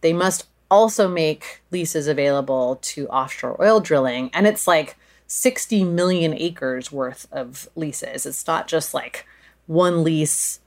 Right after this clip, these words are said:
one oil lease for every ten wind farms. It's <laughs> like,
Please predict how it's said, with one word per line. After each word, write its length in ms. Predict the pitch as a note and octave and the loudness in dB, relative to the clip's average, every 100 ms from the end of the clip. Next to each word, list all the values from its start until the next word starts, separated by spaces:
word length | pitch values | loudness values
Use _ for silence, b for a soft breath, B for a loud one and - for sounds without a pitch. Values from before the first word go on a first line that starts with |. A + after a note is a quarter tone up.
| _ - | _ 4
one 260 | G#3+ A#3+ G#3+ | 6 6 6
oil 280 | G#3+ G3+ F#3 | 6 6 4
lease 300 | F3+ E3 - | 2 -2 0
for 120 | E3+ | 2
every 240 | E3+ D#3 | 2 0
ten 360 | - - E3+ D#3+ | -4 -4 -2 0
wind 260 | F3+ G3+ | 4 4
farms. 460 | - C#3+ C3+ C3+ D#3 | 4 2 2 -2 -2
It's 220 | F#3+ - | -4 2
<laughs> 80 | G3 | 2
like, 120 | B3+ | 4